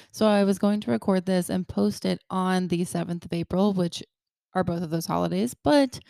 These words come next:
I'm recording it now, and I'm just gonna go ahead and release it, um, in the event that any of the other podcasts have an episode to release that day. And I don't know how this week is gonna go, so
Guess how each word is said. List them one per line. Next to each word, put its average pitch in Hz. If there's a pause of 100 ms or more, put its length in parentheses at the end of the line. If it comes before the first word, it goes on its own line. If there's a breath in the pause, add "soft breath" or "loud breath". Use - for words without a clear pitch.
(400 soft breath)
I'm 185
recording 180
it 185
now, 226
and 190
I'm 180
just 170
gonna 175
go 170
ahead 175
and 165
release 185
it, - (560)
um, 170
in 170
the 170
event 165
that 170 (320)
any 175
of 170
the 165
other 165
podcasts 170
have 165 (260)
an 180
episode 170
to -
release 170
that 180
day. 180 (540 soft breath)
And 170
I 165
don't 165
know 165
how 180
this 170
week 165
is 180
gonna 214
go, 262
so 180